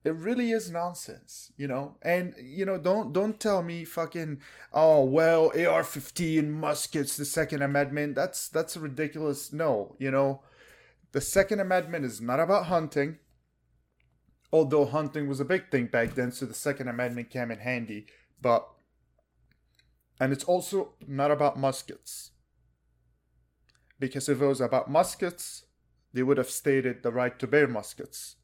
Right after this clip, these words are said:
If it was about revolvers, they would have said the right to own revolvers. Shotguns, same. Arms, arms.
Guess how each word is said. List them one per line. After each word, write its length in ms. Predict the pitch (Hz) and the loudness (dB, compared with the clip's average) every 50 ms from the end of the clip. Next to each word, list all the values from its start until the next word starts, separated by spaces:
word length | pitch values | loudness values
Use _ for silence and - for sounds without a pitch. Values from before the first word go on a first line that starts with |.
| _ | _
If 100 | - - | -2 0
it 60 | 143 | 2
was 160 | 131 127 120 120 | 2 2 0 0
about 400 | 117 113 113 110 110 - - - _ _ _ _ _ _ _ _ _ _ _ _ _ _ _ _ _ _ _ _ _ _ _ _ _ _ _ _ _ _ _ _ _ _ _ _ _ _ _ _ _ _ _ _ _ _ _ _ _ _ _ _ | 0 2 2 2 0 0 -4 -10 _ _ _ _ _ _ _ _ _ _ _ _ _ _ _ _ _ _ _ _ _ _ _ _ _ _ _ _ _ _ _ _ _ _ _ _ _ _ _ _ _ _ _ _ _ _ _ _ _ _ _ _
revolvers, 1120 | - 151 147 135 120 131 165 170 180 190 170 170 190 190 190 208 202 - - - - - - _ _ _ _ _ _ _ _ _ _ _ _ _ _ _ _ _ _ _ _ _ _ _ - | 0 2 2 4 8 10 12 12 12 10 8 6 4 4 4 2 0 -4 -10 -14 -16 -18 -20 _ _ _ _ _ _ _ _ _ _ _ _ _ _ _ _ _ _ _ _ _ _ _ -2
they 80 | 131 | 0
would 160 | 135 135 135 131 | 2 2 2 0
have 80 | 127 | 0
said 240 | - 147 139 117 113 | 0 0 0 0 2
the 100 | - 113 | 2 2
right 260 | 110 123 127 127 127 - | 4 6 4 4 4 0
to 100 | 131 - | -4 -2
own 200 | - 147 143 131 | -2 -2 -2 -2
revolvers. 720 | 117 113 - - 87 87 - - - - - - - - _ _ _ _ | -4 -6 -8 -8 -10 -10 -10 -14 -16 -20 -20 -20 -20 -20 _ _ _ _
Shotguns, 720 | - - - - - 170 170 180 156 143 160 151 147 143 | -18 -12 -4 2 4 6 6 6 4 0 -2 -2 -2 -4
same. 400 | - - - 156 156 135 107 98 - _ _ _ _ _ _ - | -6 -2 0 2 2 2 0 -4 -10 _ _ _ _ _ _ 2
Arms, 720 | 147 160 160 135 113 110 98 98 101 - - - - - - _ _ _ - | 4 6 6 6 6 4 0 -4 -12 -12 -12 -12 -12 -12 -14 _ _ _ 2
arms. 840 | 147 147 147 139 127 117 110 107 101 95 - - - - - - | 4 6 6 6 6 4 2 -2 -8 -16 -18 -20 -20 -18 -20 -20